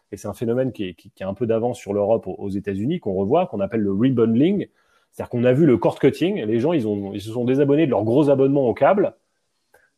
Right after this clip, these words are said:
euh, et puis ils se sont dit, « Bon, bah voilà, j'ai viré mon, mon abonnement au câble, euh, qui coûtait cent, cent vingt dollars par, euh, par mois.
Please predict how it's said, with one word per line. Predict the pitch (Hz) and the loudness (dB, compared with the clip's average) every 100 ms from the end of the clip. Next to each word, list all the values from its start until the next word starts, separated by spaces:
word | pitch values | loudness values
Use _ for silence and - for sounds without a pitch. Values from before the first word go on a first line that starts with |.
| 113 | -14
euh, | 117 113 110 110 | -10 -6 -6 -6
et | |
puis | 110 | -8
ils | 123 | -12
se | |
sont | - | -10
dit, « | 117 | -6
Bon, | 143 98 | -4 -4
bah | 87 | -2
voilà, | 92 131 | 0 0
j'ai | 110 | 0
viré | 98 110 120 | -2 0 2
mon, | 107 98 98 | 2 0 -2
mon | 101 104 | -2 -2
abonnement | 104 107 107 | 0 2 0
au | 101 | 0
câble, | 127 120 | 0 0
euh, | 95 90 | 0 -2
qui | - 104 | -8 -16
coûtait | 101 117 113 | -10 -4 -4
cent, | - 113 120 | 0 2 2
cent | 120 110 | 2 0
vingt | 107 107 | 0 2
dollars | 104 107 | 2 0
par, | - 85 82 | -4 -6 -4
euh, | 85 | -4
par | 87 98 | -2 -2
mois. | 107 135 190 | 2 2 0